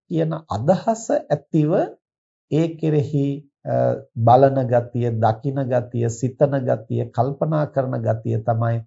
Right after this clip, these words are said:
අනිත්‍ය සංඥාවයි කියලා කියන්නේ. දැන් මේක අපට අනෙකුත් කාරණා ගැනත් හඳුනා ගන්න පුළුවන්. දැන් අපි හිතමු ස්වභාවික මලක් සහ,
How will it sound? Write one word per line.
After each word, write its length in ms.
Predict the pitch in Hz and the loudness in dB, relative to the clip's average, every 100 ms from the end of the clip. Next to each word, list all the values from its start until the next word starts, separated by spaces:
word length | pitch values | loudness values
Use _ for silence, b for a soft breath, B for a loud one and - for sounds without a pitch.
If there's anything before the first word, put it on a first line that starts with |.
| _ _ - | _ _ -6
අනිත්‍ය 520 | 120 131 131 _ 135 | -2 -2 -6 _ -8
සංඥාවයි 680 | 113 120 117 107 104 98 98 | -4 -2 -2 -2 -2 -4 -6
කියලා 300 | - - - | -10 -12 -12
කියන්නේ. 300 | _ - _ _ _ _ _ _ _ _ _ _ - | _ -20 _ _ _ _ _ _ _ _ _ _ 0
දැන් 200 | 127 120 | 4 4
මේක 260 | 123 127 135 | 4 2 4
අපට 320 | 117 120 110 | 2 2 -2
අනෙකුත් 440 | 180 135 135 160 156 | -2 -2 -2 -4 -2
කාරණා 480 | - 143 139 135 131 | 2 2 2 0 -2
ගැනත් 360 | 123 123 190 - | 2 0 0 -6
හඳුනා 440 | - 127 131 131 | -6 -2 0 0
ගන්න 320 | 120 127 185 - | 0 0 -2 -2
පුළුවන්. 300 | 120 107 107 | 2 2 2
දැන් 180 | 113 | 0
අපි 160 | 110 113 | 0 0
හිතමු 340 | 113 113 135 196 | 0 0 -2 -4
ස්වභාවික 800 | - 123 120 147 156 156 156 156 | -2 0 2 2 2 0 -2 -2
මලක් 440 | 127 117 120 120 - | -2 0 0 -2 -4
සහ, 320 | - 117 | -2 -2